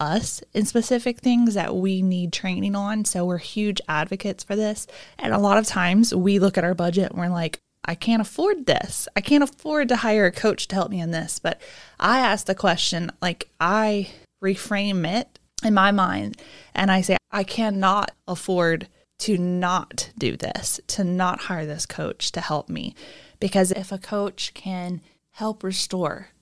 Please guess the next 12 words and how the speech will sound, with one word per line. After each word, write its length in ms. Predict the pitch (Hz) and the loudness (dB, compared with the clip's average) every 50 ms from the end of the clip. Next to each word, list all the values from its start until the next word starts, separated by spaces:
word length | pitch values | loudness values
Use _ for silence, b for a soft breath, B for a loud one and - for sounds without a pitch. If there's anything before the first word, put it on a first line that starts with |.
| _ _ _ | _ _ _
so 260 | _ - - 185 190 | _ -4 -2 -2 0
much 320 | 196 196 180 - - - - | 0 0 -2 -4 -6 -12 -14
peace 400 | - - 214 196 196 190 185 - | -8 -6 -4 -4 -2 -4 -4 -6
and 160 | - 170 165 | -6 -8 -8
calm 380 | - - 185 180 180 180 175 147 | -8 -8 -6 -4 -4 -4 -4 -4
into 260 | 165 170 160 - 175 | -4 -6 -6 -6 -6
my 220 | 170 156 156 165 | -6 -6 -8 -8
life, 760 | 160 156 156 180 190 185 170 156 151 160 180 - - _ _ _ _ | -6 -4 -2 0 0 0 -2 -2 -6 -8 -10 -14 -18 _ _ _ _
it 120 | 190 185 | -8 -6
is 120 | 180 170 - | -6 -4 -4
so 640 | - - - - - 185 202 220 214 214 202 196 190 | -4 -4 -4 -4 -2 -2 0 0 0 0 0 -2 -2
worth 540 | 190 196 190 185 175 170 165 - _ - | 0 0 0 0 -2 -4 -6 -12 _ -20